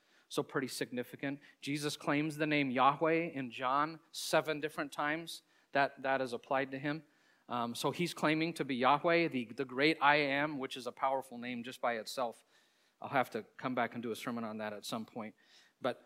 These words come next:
that's his name, and I want to tell you that that whole thing is rich in meaning. To pray in Jesus' name is rich in meaning. It, to me, it means two primary things. It means I am praying because of Jesus,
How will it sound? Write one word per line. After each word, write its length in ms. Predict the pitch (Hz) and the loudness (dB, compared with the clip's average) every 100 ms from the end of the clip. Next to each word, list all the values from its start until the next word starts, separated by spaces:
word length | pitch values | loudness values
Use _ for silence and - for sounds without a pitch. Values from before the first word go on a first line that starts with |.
| - | 4
that's 240 | 165 170 | 6 6
his 180 | 170 139 | 4 2
name, 360 | 143 151 135 131 | 2 2 2 0
and 140 | 135 | 2
I 60 | 151 | 2
want 200 | 170 151 | 2 2
to 40 | |
tell 100 | 165 | 2
you 60 | 139 | 4
that 340 | 147 151 - | 6 4 4
that 140 | 160 | 2
whole 140 | 160 190 | 4 0
thing 300 | - 165 156 | -2 -4 -2
is 140 | 123 | -4
rich 280 | 120 147 - | -4 -4 -2
in 120 | 139 | -4
meaning. 180 | 135 123 | -4 -6
To 100 | 123 | -10
pray 340 | - 160 147 165 | -4 2 4 4
in 120 | 147 | 0
Jesus' 380 | 117 143 131 - | -2 -4 -6 -6
name 260 | 123 120 | -6 -6
is 140 | 117 113 | -6 -8
rich 200 | 117 - | -10 -10
in 120 | 113 | -10
meaning. 260 | 113 107 98 _ _ _ _ - | -10 -12 -16 _ _ _ _ -4
It, 320 | 147 - _ | -4 -4 _
to 100 | - | -2
me, 200 | 160 170 | 2 4
it 160 | 165 151 | 2 2
means 240 | 151 135 | -2 -2
two 200 | - 175 | -2 -2
primary 520 | 156 170 147 139 127 | 0 2 4 4 0
things. 320 | 113 131 110 | -2 -6 -6
It 180 | - 151 | -4 -2
means 260 | 151 151 - - - - | 0 -2 -4 -14 -20 0
I 140 | 135 | 4
am 140 | 156 180 | 6 4
praying 320 | - 175 156 | 4 2 2
because 500 | 139 - - 180 165 | -2 -2 6 6 8
of 160 | 151 120 | 4 2
Jesus, 720 | 123 110 101 123 - - | -6 -6 -4 -4 -4 -6